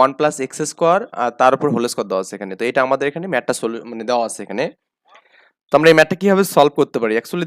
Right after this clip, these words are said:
দেখুন, আমাদের ম্যাথটা খুব ইজি ভাবে সলভ হবে। আমরা করব কি, এই ম্যাথটার জন্য একটা মা-, এমন একটা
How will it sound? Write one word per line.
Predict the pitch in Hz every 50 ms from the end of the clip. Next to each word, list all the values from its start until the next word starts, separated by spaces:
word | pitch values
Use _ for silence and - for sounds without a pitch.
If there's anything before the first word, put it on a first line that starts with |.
| 151
দেখুন, | 156 - 165 139 143 151 139
আমাদের | 131 135 135 139 135
ম্যাথটা | 135 135 - 156 -
খুব | - 156 143 131
ইজি | 127 131 135 143
ভাবে | 131 127 - -
সলভ | 104 98 98
হবে। | 92 98 92 87
আমরা | 107 120 135 -
করব | 147 147 151 170 151
কি, | 131 139 160 - _ _ _ _ _ _ _ _ - 135
এই | 147 147
ম্যাথটার | 156 156 156 180 170
জন্য | 170 175 170 165
একটা | - 185 160 143
মা-, | 143 - 147 147
এমন | 156 175 190
একটা | 190 202